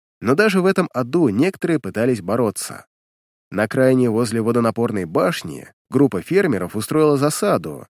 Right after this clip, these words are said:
вооружившись старым арсеналом, который по старой традиции хранили на всякий случай. Выстрелом из гранатомёта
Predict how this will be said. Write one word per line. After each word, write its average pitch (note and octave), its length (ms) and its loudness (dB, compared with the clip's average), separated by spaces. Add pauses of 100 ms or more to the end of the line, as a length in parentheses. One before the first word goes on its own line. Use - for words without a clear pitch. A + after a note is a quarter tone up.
(160)
вооружившись A#2+ 720 0
старым A#2 340 -2
арсеналом, G#2+ 760 -4 (380)
который A#2+ 340 0
по A2 100 0
старой G#2+ 300 -2
традиции D3 500 -4
хранили F#3 440 0
на D3+ 120 -2
всякий A#2+ 320 -4
случай. - 560 -10 (640)
Выстрелом G#2+ 640 0
из A#2 160 -6
гранатомёта G#2 920 -2